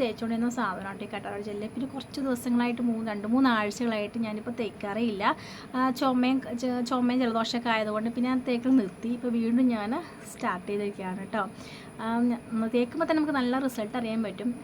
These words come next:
രാത്രി നല്ല ഒരു ഇരുപത് മിനിറ്റ് വരെ ഞാൻ കറ്റാർവാഴ ജെല്ല് മാത്രം തേക്കും,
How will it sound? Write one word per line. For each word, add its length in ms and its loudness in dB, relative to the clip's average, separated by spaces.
രാത്രി 340 2
നല്ല 220 2
ഒരു 120 2
ഇരുപത് 280 2
മിനിറ്റ് 220 0
വരെ 140 -4
ഞാൻ 100 -4
കറ്റാർവാഴ 320 -6
ജെല്ല് 240 -6
മാത്രം 320 -4
തേക്കും, 260 -6